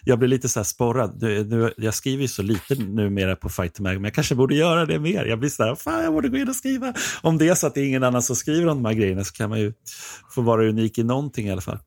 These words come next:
Men vi har faktiskt ett mejl till som, eh, jag vill ta upp och det är Undin, eller det är väl hans efternamn, eller det är hans efternamn,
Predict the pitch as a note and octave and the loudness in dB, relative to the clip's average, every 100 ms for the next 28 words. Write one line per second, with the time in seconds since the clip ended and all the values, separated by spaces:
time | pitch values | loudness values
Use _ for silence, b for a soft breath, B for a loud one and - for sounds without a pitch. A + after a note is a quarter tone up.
0 | - B B D3 E3+ G3 D3 C3 - A#2+ | -18 B B 0 2 2 0 -4 -6 -6
1 | - A2+ G2+ - - F#2+ F#2+ F#2+ - G#2 | -4 -4 -4 -4 -6 -4 -4 -6 -6 -6
2 | F#2+ F#2+ F#2+ F#2+ F2+ F#2 - - _ - | -4 -4 -2 -2 -2 -4 -8 -14 _ -6
3 | G#2+ F#2 F2+ F#2 G2 G#2+ G2+ G#2 G2 C3 | -4 -4 -4 -4 0 0 0 -2 2 2
4 | D3+ E3 F3 C#3 G#2 F#2+ - _ F#2 F2 | 4 2 0 -4 -4 -4 -4 _ -6 -6
5 | F2 - F#2 G#2+ A#2+ C3 B B B - | -8 -8 -8 -4 -4 -4 B B B -6
6 | G2+ F#2 F#2 F#2 F#2 - F#2+ | 0 2 2 -2 -4 -6 -10